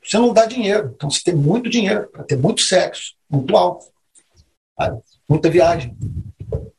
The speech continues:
Sabe? Você não renunciou a nada. Então você se tornou famoso,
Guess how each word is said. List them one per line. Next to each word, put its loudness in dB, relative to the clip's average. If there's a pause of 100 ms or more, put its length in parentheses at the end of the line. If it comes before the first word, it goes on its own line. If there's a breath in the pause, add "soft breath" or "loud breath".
(500)
Sabe? -2
Você -4
não 0
renunciou 0
a -2
nada. -2 (280)
Então -4
você -2
se -4
tornou 0
famoso, -2